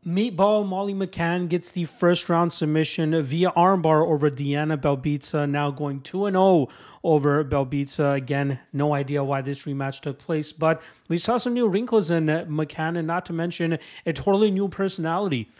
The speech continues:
First, let's quickly talk about the fight where they're both throwing bombs to begin the fight.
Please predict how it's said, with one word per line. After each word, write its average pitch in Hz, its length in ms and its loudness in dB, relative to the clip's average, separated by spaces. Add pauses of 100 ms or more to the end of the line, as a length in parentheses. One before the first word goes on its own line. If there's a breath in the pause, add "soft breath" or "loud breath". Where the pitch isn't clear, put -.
(160 soft breath)
First, - 260 -4
let's 156 100 -2
quickly 156 300 -4
talk 151 240 0
about 147 240 -2
the 147 80 -4
fight 151 220 -2
where 156 160 2
they're 147 180 2
both 160 440 -2
throwing 160 480 -4
bombs 156 420 2
to 160 100 -6
begin 147 320 -4
the 143 80 -2
fight. 147 340 -2